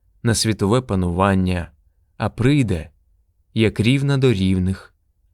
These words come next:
до народів світу. І ваше ім'я не служитиме більше імперській політиці, воно засвітиться на багатьох вулицях планети не як реклама німитої Росії,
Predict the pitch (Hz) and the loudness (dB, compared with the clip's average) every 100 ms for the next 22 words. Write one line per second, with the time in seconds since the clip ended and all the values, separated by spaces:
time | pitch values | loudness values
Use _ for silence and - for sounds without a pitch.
0 | - 117 107 98 95 98 101 - 113 110 | -4 0 2 2 2 0 -2 -4 -2 -4
1 | 98 82 - _ _ _ _ _ _ _ | -4 -14 -16 _ _ _ _ _ _ _
2 | _ - 110 131 127 - 120 117 135 127 | _ 0 4 4 2 0 2 2 2 2
3 | 120 - 120 123 160 120 110 104 127 131 | 0 0 0 0 0 0 0 2 0 0
4 | - 113 107 110 127 - 113 - 107 123 | -2 0 0 0 -2 -2 -4 -2 0 0
5 | 131 110 - 98 82 _ _ _ _ - | -2 -4 -4 -4 -6 _ _ _ _ -2
6 | 113 120 147 123 120 - 143 131 120 123 | 0 2 2 2 -2 -2 -2 0 -2 0
7 | 113 110 104 107 - 151 - 110 131 127 | 2 2 2 0 0 -4 -2 0 2 0
8 | 127 110 - 107 110 120 - 107 - _ | 0 -4 -2 0 2 0 0 -2 -2 _
9 | _ - 117 110 156 131 113 98 123 117 | _ 0 2 4 2 2 -2 2 2 2
10 | 110 107 - - 127 120 110 104 104 104 | 0 -2 -6 -2 2 4 4 2 2 2
11 | 104 - 110 90 76 | 2 0 -2 -4 -6